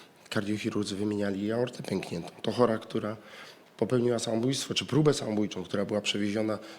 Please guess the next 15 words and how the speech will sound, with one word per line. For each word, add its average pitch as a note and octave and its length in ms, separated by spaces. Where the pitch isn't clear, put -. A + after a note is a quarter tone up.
z G#2 80
Lublińca A2+ 440
po A2 120
dwugodzinnym A2+ 840
masażu, A#2 440
też - 480
została A2 380
uratowana. F#2+ 540
To A#2+ 80
wszystko D3 380
działo C3 240
się - 120
niemal A2+ 500
lu-, A#2+ 280
równolegle. G2 800